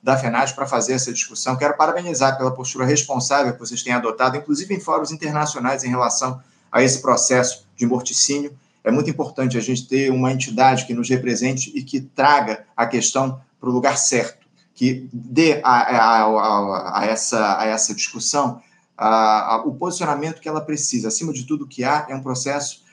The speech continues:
de limpeza étnica lá em Gaza e a fenage, é,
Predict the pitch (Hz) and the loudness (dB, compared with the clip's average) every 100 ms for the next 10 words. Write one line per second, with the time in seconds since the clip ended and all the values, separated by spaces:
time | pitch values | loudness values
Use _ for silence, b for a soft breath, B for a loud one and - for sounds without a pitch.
0 | b - 123 139 151 151 147 127 143 135 | b -6 2 6 8 6 4 2 -2 -2
1 | 170 151 135 139 - 104 98 104 98 - | -2 0 2 0 -2 -8 -8 -8 -10 -12
2 | _ 107 117 120 123 123 123 135 131 131 | _ 2 2 2 -2 0 4 4 2 -2
3 | 131 131 135 131 123 123 131 127 b b | 0 0 0 -2 -2 0 0 -4 b b
4 | _ 113 113 113 107 - | _ 0 4 4 2 -4